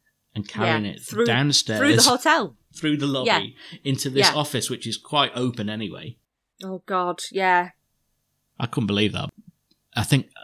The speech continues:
Speaker 1: Doctor Sausages says we need to call a coroner at this point, which is an important bit of plot device.
Speaker 2: Yes.
Speaker 1: And Polly's calling the undertakers or the coroner to say, "We've had someone die." And then I think Miss, Miss Gatsby comes out and, and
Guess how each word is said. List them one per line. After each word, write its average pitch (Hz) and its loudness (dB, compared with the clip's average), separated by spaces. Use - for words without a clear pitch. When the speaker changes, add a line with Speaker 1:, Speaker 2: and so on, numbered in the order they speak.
Speaker 1:
Doctor 120 -2
Sausages 104 2
says 104 2
we 107 2
need 101 2
to - -10
call 104 0
a 90 0
coroner 98 4
at 82 -2
this - -2
point, 82 -4
which - -6
is - 0
an - 0
important - -4
bit - -8
of - -12
plot - -6
device. 87 -2
Speaker 2:
Yes. 175 -6
Speaker 1:
And 107 0
Polly's 127 4
calling 113 4
the 107 4
undertakers 104 2
or 101 -6
the 95 -6
coroner 98 -4
to 95 -6
say, 92 0
"We've 95 -10
had 104 -2
someone 92 -2
die." 90 -4
And 95 -4
then 90 -4
I - -8
think 98 -4
Miss, - 0
Miss 113 -2
Gatsby - -4
comes 131 -2
out 156 0
and, 110 2
and 101 0